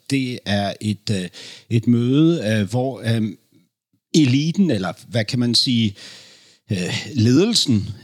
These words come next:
af det her land, øh, kan mødes med befolkningen, øh, face to face i gader og stræder, på scener og forskellige andre platforme, og diskutere live, hvad der sker i nationen.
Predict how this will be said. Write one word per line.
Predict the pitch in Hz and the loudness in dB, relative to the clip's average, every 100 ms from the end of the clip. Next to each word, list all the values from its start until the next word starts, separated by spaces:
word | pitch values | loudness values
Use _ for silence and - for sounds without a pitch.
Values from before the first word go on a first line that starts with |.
| - - 120 110 | -10 -6 -6 -4
af | 117 | -2
det | 107 123 | 0 0
her | 127 | 0
land, | 117 120 131 107 - _ 120 | -2 -4 -4 -10 -18 _ -2
øh, | 113 104 | 0 0
kan | - 135 | 0 0
mødes | 120 120 143 - | 2 2 2 2
med | 139 113 101 - | 0 0 -2 -4
befolkningen, | 127 - 123 - 131 113 - 98 - - - | -4 0 -2 -2 -6 -4 -6 -10 -10 -12 -4
øh, | 110 95 | -2 -2
face | - 135 127 - | -2 0 0 0
to | - | -2
face | 123 120 107 - - | -4 -4 -2 -2 -2
i | 110 | -6
gader | - 101 101 113 | -4 -4 -2 -2
og | 107 | -2
stræder, | - 95 95 101 110 | -2 -2 -4 -2 -4
på | - 107 | -4 0
scener | - 113 104 113 110 | 2 2 0 -2 -4
og | 98 87 - _ _ | -6 -10 -14 _ _
forskellige | - 104 117 101 110 | -6 -2 -2 -2 -2
andre | 95 92 107 | -4 -4 -8
platforme, | - 98 95 - 104 92 101 92 | -6 -6 -6 -6 -6 -4 -4 -4
og | 90 82 - - _ _ - | -6 -10 -12 -20 _ _ 0
diskutere | 123 - 110 - 139 98 113 95 87 101 - | 0 2 0 0 0 0 -2 -2 -6 -18 -8
live, | 92 90 101 113 127 107 - _ - | -4 0 2 4 2 0 -10 _ -4
hvad | 104 | -2
der | 101 | 0
sker | - 139 104 | 0 2 -2
i | 98 101 92 - - | -2 -6 -6 -12 -6
nationen. | 101 - 110 - 107 | -2 0 -2 -4 -10